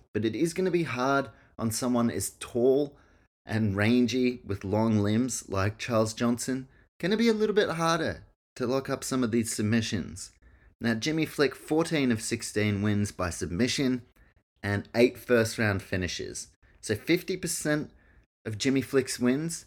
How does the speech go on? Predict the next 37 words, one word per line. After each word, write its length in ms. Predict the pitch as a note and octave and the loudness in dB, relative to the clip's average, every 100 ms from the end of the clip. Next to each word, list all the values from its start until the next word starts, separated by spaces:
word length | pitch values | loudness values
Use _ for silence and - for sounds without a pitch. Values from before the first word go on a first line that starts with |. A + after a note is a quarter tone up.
| _ - | _ -10
have 140 | G#2 | -8
come 240 | B2 A#2+ | -2 2
in 100 | A#2 | 2
the 60 | G#2 | 0
first 420 | - F#2+ F2 - | 0 -2 -2 -4
round. 400 | E2+ C#2 A1 - _ _ _ _ _ | -4 -6 -8 -16 _ _ _ _ _
This, 320 | G2+ D#3+ G3 F3+ | 0 2 2 0
no 200 | E3 C#3+ | 0 2
doubt, 500 | C3 C#3 G#2 - - | 4 6 4 2 -4
is 180 | G#2+ G2+ | -4 -2
gonna 180 | A2 G#2+ | 0 2
be 80 | G#2+ | 2
one 240 | G#2 G#2 | 0 0
hell 340 | F2+ F2 A2+ | -2 0 4
of 100 | C#3+ | 4
a 60 | G#2+ | 2
fight. 340 | - F2 E2+ - _ _ _ | -2 -4 -4 -8 _ _ _
And 100 | B2 | -4
if 120 | C3+ | 2
it 100 | D3+ | 2
ends 220 | C3+ D#3+ F#3+ | 2 0 0
up 160 | - | 0
being 180 | F3 D#3+ | -2 -2
the 160 | A#2+ A2+ | -2 0
opener 400 | G2+ B2 D#3 D#3 | 2 2 0 -6
to 100 | D3+ | -4
the 80 | C#3+ | -6
card, 360 | - D3+ D#3 D#3+ - _ _ _ | -4 -2 -2 -4 -16 _ _ _
even 300 | - F3+ D#3+ | 0 2 2
better. 400 | G#2+ G2 G#2 - - - | 2 2 2 0 -8 -4
What 180 | A#2+ | 0
a 40 | D3 | 4
way 180 | C#3+ C3 | 6 4
to 80 | A#2 | 2
set 280 | - A2 | 2 2
the 60 | - | 0
tone. 580 | - G2+ F2+ E2 A#1 | -2 2 2 0 -4